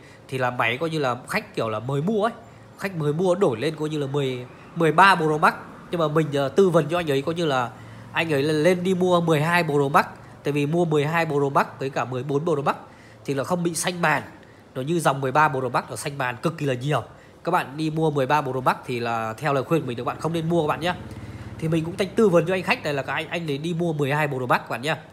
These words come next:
Rồi anh bán lại con đấy cho mình, con này là con Zelo tám Z năm G. Anh ấy mua con này cũng như là lúc đấy là hơn tám triệu đồng các bạn nhé. Đấy. Hôm đấy trước cách, cách đây có vài tháng thôi,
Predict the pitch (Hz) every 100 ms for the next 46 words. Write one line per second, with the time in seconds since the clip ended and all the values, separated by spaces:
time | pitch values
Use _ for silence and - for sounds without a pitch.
0 | - - - - - 127 139 143 156 135
1 | 127 170 - 147 120 151 156 - 139 120
2 | - - 120 113 117 147 143 139 117 110
3 | 139 180 151 143 123 - - - - 151
4 | 135 131 156 147 135 120 135 135 120 143
5 | 160 127 123 151 185 - 123 - 233 147
6 | 120 131 127 165 160 - 123 143 - -
7 | - - - 170 156 135 143 139 226 226
8 | 208 202 180 151 151 143 139 139